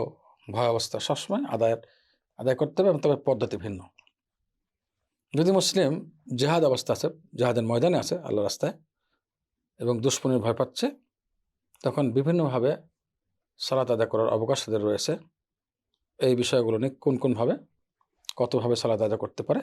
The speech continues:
এই বিষয়গুলো আলোচনা হবে। প্রথম বিষয়, প্রথম আসি, যদি দুশ্মন কেবলার দিকে থাকে, এই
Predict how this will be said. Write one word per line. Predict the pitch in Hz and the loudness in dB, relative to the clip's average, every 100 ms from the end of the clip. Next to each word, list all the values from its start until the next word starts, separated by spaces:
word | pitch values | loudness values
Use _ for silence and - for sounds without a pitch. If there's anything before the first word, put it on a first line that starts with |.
| - | -2
এই | 104 | -6
বিষয়গুলো | 92 95 117 - | -6 -10 -12 -14
আলোচনা | - - | -16 -18
হবে। | - _ _ _ _ _ _ _ _ - | -20 _ _ _ _ _ _ _ _ -4
প্রথম | 165 214 208 165 | -2 2 2 2
বিষয়, | 151 175 220 - _ | 2 0 -2 -10 _
প্রথম | 151 147 160 143 - _ _ _ _ _ _ - 127 | -4 0 -2 -2 -12 _ _ _ _ _ _ -10 -4
আসি, | - 170 | 0 2
যদি | 147 156 170 - _ _ _ _ _ _ _ _ _ _ - _ _ _ _ _ _ _ _ _ _ - 120 | 4 4 2 -6 _ _ _ _ _ _ _ _ _ _ -20 _ _ _ _ _ _ _ _ _ _ -12 -2
দুশ্মন | 156 160 - 185 196 185 165 - - _ _ _ _ _ _ _ _ _ - | 0 2 0 2 2 4 2 -2 -10 _ _ _ _ _ _ _ _ _ 0
কেবলার | 165 151 160 127 | 2 4 2 2
দিকে | 113 110 | 0 -2
থাকে, | 101 - - _ _ _ _ _ _ _ _ _ _ _ _ _ | -6 -12 -18 _ _ _ _ _ _ _ _ _ _ _ _ _
এই | - | 0